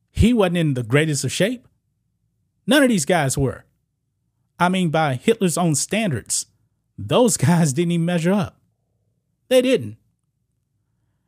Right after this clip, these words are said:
Man, this, this is just crazy, guys. This is utterly ridiculous what M S N B C has come out and said. I mean,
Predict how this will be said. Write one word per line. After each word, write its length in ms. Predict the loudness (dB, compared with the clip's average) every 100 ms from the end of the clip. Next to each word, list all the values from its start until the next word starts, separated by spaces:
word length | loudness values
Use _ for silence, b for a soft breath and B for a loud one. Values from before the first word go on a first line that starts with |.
| _
Man, 120 | 0
this, 180 | 2 0
this 280 | -2 -2 -2
is 40 |
just 200 | -2 -4
crazy, 320 | -2 -2 -2 -4
guys. 360 | -6 -8 -10 -4
This 220 | -2 0
is 200 | -2 -4 -2
utterly 340 | 0 2 0 -2
ridiculous 840 | -4 -2 0 0 -2 -4 -4 -8 _ _ _ _ _ _ _
what 200 | -4 -2 0
M 160 | 2
S 220 | 2 0
N 100 | -2
B 100 | -2
C 200 | -2 -2
has 140 | -2 -2
come 180 | 0 0
out 240 | -4 -8 _ _ _ _ _ -2
and 140 | 0
said. 400 | 0 -4 -6 _ _ _ _ _ _ _ _ _ _
I 80 | -2
mean, 280 | 0 -2